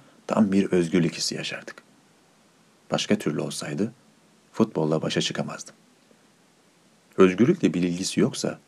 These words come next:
futbol nedir? O halde lütfen bu basit soruyu bu küresel oyun için çalışanlara da futbolculara,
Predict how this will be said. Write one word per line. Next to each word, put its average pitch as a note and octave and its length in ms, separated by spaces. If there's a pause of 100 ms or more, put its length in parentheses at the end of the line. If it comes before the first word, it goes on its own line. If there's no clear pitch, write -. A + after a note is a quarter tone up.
(360)
futbol - 320
nedir? - 380 (800)
O - 100
halde G2+ 280 (300)
lütfen G2 340
bu F2 120
basit E2+ 260
soruyu D#2 400 (240)
bu G#2 120
küresel G2 440
oyun F2 220
için E2 200
çalışanlara E2 640
da D#2+ 160 (240)
futbolculara, F2 720